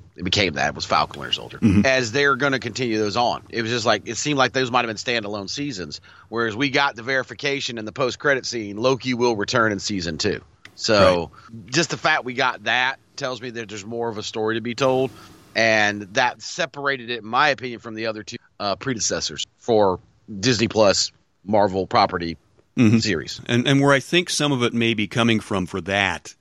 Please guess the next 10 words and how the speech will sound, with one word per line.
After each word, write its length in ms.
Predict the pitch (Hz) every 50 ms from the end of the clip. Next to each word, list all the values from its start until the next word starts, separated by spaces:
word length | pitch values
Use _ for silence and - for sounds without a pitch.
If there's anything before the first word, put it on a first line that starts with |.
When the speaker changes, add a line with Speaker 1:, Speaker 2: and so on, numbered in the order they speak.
| _ -
Speaker 2:
is 540 | 107 98 95 98 95 92 90 90 87 - - -
we 300 | 101 95 98 110 127 131
got 320 | 127 135 123 117 113 -
closure 960 | - - - 113 110 107 107 113 113 107 - 104 92 90 82 82 80 80 _ _ _ _ _ _
on 260 | - 107 104 104 104 98
the 80 | 90
stories. 540 | - - - 113 107 101 90 78 80 80 - - -
WandaVision, 960 | 110 107 110 113 123 127 127 120 117 123 120 117 113 117 117 110 107 110 110 -
we 240 | 123 110 110 101 101
know 600 | 101 104 107 110 113 117 113 110 110 107 107